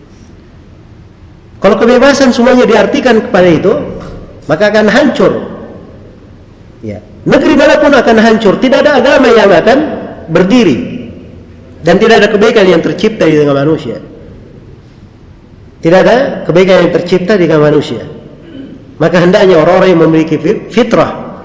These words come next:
mengingatkan orang-orang yang menyimpangnya. Ya. Dilarang, ditarik dari penyim-, dari penyimpangannya kepada jalur yang benar. Dan mereka yang memiliki wewenang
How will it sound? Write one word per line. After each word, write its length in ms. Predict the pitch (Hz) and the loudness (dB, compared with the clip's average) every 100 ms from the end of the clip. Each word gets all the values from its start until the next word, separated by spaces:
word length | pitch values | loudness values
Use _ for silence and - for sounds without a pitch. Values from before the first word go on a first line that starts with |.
| - - | -10 -2
mengingatkan 560 | 202 262 330 - 214 | 2 2 0 0 0
orang-orang 480 | 180 180 202 214 202 | 2 2 2 4 2
yang 80 | 185 | 2
menyimpangnya. 540 | 185 175 156 139 113 - - - - - - - - - - - - - - - - - | 2 2 0 0 -2 -6 -14 -18 -20 -20 -20 -20 -20 -20 -20 -20 -20 -20 -20 -20 -20 -16
Ya. 180 | 107 95 - - - - - - - - - - - - 131 | -14 -14 -16 -20 -20 -20 -20 -20 -20 -20 -20 -20 -20 -10 -2
Dilarang, 460 | 170 202 302 220 - - - - - - - - - - - - - | 2 4 4 2 0 -8 -12 -16 -16 -18 -20 -20 -20 -20 -20 -20 -12
ditarik 480 | 123 180 233 226 - | -6 0 2 2 0
dari 160 | - - | 0 0
penyim-, 600 | 185 170 180 - - - | 2 2 0 -4 -12 -8
dari 200 | - 170 | -2 0
penyimpangannya 640 | 185 175 185 185 185 208 190 | 0 0 0 2 2 2 0
kepada 320 | - 180 170 | 0 0 2
jalur 320 | 165 262 - | 2 2 4
yang 240 | 247 220 214 | 4 4 4
benar. 280 | 240 196 - - - - - - - - - - - - - - - - - - - - - - - - - - - - - - - - - - - | 4 2 0 -6 -10 -14 -16 -18 -20 -20 -20 -20 -20 -20 -20 -20 -20 -20 -20 -20 -20 -20 -20 -20 -20 -20 -20 -20 -20 -20 -20 -20 -20 -20 -20 -20 -8
Dan 160 | 147 160 | -2 2
mereka 320 | 185 202 175 | 2 2 2
yang 120 | 170 | 2
memiliki 360 | 165 170 185 160 | 2 0 0 0
wewenang 640 | 147 147 160 220 226 - | 2 2 2 2 -2 -8